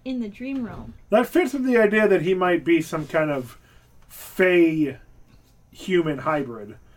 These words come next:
Speaker 2: He could be the child of,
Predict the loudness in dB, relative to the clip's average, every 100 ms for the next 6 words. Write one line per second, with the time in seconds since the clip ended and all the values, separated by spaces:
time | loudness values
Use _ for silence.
0 | -6 2 4 4 2 2 2 2 2 2
1 | 4 4 2 -2 0 2 4 2 2 4
2 | 6 6 2